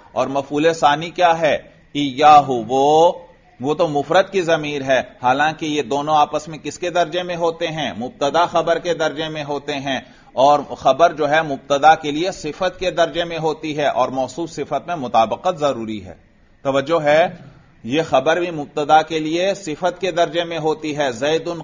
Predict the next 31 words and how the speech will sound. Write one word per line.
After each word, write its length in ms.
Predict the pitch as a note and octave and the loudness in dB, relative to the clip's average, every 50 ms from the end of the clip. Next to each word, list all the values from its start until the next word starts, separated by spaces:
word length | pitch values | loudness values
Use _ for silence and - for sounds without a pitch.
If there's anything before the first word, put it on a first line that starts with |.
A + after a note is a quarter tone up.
| - | -4
काइमुन, 380 | E3 E3 E3 E3 E3 D#3+ D3+ C#3 | 0 0 0 0 -2 -6 -10 -10
क्या 220 | C3 - D#3 D#3+ D#3+ | -4 0 0 0 2
माना? 400 | E3+ E3+ F3+ F3+ F3+ F3 D#3+ G#2 F#2+ | 0 -2 -2 0 0 0 0 0 0
जैद 300 | A2 C3+ D3 D3+ D#3 - | 0 2 2 2 2 0
खड़ा 360 | - - D#3 C#3 C#3+ D3+ D#3 D3 | -2 2 4 6 6 6 6 6
है, 260 | D3+ D3+ C#3+ A#2+ F#2 G#2+ | 4 2 2 2 0 0
मालूम 240 | A#2+ C3 C#3 C#3 | 0 0 0 -2
हुआ 100 | D3 D#3 D3 | -4 -4 -4
क़ियाम 400 | - C3+ B2+ B2+ B2+ C3 C#3+ C#3 | -4 -4 -2 0 0 0 0 -4
उसकी 240 | A2+ - - C#3 C3+ | -8 -10 -12 -12 -12
सिफत 400 | - - F3+ D3 - B2 G2 - - | -10 -10 -12 -10 -8 -10 -10 -10 -12
है, 160 | - D2 - - - _ - | -18 -20 -20 -20 -20 _ -10
क़ियाम 320 | A#2 A#2+ B2 B2 C3 C#3 | -4 0 2 2 2 0
उसकी, 420 | C#3 C3 - - D3 D3+ D#3 E3+ F#3 F#3 - - - - - - - - - - - | -2 -8 -10 -6 -4 -4 -2 -2 -4 -6 -10 -18 -20 -20 -20 -20 -20 -20 -20 -10 -6
तो 60 | D3+ | -2
ये 200 | D3+ D#3 D#3+ D#3+ D3+ | 0 2 2 2 2
जो 260 | C#3+ D3+ C#3+ C#3 C#3 | 2 0 0 0 -2
खबर 340 | - - C#3+ C#3 D3+ F3 F#3 | 0 -2 -2 2 2 2 2
होती 340 | D#3+ D3 C#3 C3+ - D3 D3 | 2 0 -2 -2 -2 -6 -6
है 160 | D3 E3+ F3+ E3+ | -4 -4 -2 -2
ये 80 | C#3+ - | -4 -4
सिफत 400 | - - D3+ - - F#3 F3 - | -6 -8 -8 -4 -4 -4 -4 -2
के 80 | - E3+ | -4 -2
दर्जे 300 | D3 D3 C#3+ C3 A#2+ C#3+ | -2 -2 -2 -2 -4 -6
में 140 | C#3 C#3 C3+ A#2+ | -6 -6 -6 -6
होती 360 | A#2+ B2 A#2 G2+ - B2 A2+ | -6 -8 -8 -8 -10 -10 -10
है। 180 | G#2 A2+ G#2+ G2+ - - - - _ - | -6 -6 -6 -6 -8 -10 -16 -20 _ -6
तो 60 | C#3 | -2
यहां 340 | C#3 D3 C#3+ D3+ D#3+ E3+ E3+ | 0 0 2 2 2 2 2
पर 200 | - F3 D#3+ C3 | 2 0 -2 0
भी 240 | A#2 A#2 A2 G2 | -2 -4 -6 -8